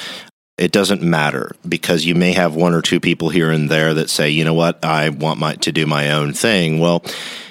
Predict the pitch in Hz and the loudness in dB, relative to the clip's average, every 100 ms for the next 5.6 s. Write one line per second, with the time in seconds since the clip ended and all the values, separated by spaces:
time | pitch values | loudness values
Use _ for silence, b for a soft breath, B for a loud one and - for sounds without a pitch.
0 | B - 107 101 160 185 120 98 92 90 | B 0 2 2 2 2 2 2 0 -2
1 | 90 110 123 110 92 90 85 82 80 80 | 2 4 4 2 2 2 2 2 2 2
2 | 82 80 78 - - 101 101 98 90 80 | 2 2 2 0 0 2 2 4 4 2
3 | - - 80 82 82 80 80 76 78 67 | 0 -2 0 2 2 2 2 0 0 2
4 | 80 78 85 78 76 71 - - 80 - | 2 2 0 0 0 0 -2 -2 -4 -4
5 | - 78 - 82 85 87 | -6 -6 -2 2 2 0